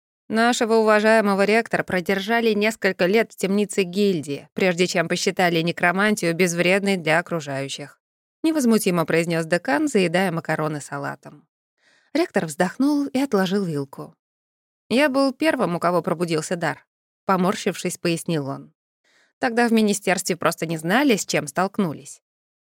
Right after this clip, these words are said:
Потребовалось время для изучения магии смерти». На лице некроманта отразилась боль. Боги, да что ему пришлось пережить?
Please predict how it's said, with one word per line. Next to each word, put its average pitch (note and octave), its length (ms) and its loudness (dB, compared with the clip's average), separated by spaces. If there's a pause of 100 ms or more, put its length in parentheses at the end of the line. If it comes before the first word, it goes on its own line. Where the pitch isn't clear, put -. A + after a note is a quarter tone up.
(140)
Потребовалось B3 800 2
время A3+ 500 2
для E3 180 2
изучения F3 600 -2
магии E3 400 -2
смерти». D3+ 720 -8 (600)
На A#3 60 2
лице B3+ 320 2
некроманта A3 640 2
отразилась E3+ 520 0
боль. C#3+ 340 -4 (560)
Боги, F3 540 -4 (300)
да G3 80 0
что - 140 0
ему B3+ 200 6
пришлось B3 360 0
пережить? A#3 560 0